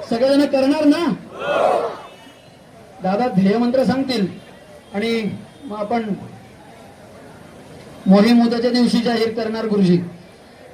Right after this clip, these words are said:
येणाऱ्या गडकोट मोहिमेची जाहीर सूचना गुरुजी उद्याच्या दिवशी दसऱ्याला आपल्या सांगलीतनं जाहीर करतील.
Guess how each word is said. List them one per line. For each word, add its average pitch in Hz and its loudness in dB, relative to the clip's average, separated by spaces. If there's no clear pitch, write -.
येणाऱ्या 220 -2
गडकोट 208 2
मोहिमेची 226 2
जाहीर 220 0
सूचना 214 -2
गुरुजी 202 2
उद्याच्या 226 0
दिवशी 226 0
दसऱ्याला 226 -2
आपल्या 220 -2
सांगलीतनं 202 -2
जाहीर 226 -2
करतील. 196 0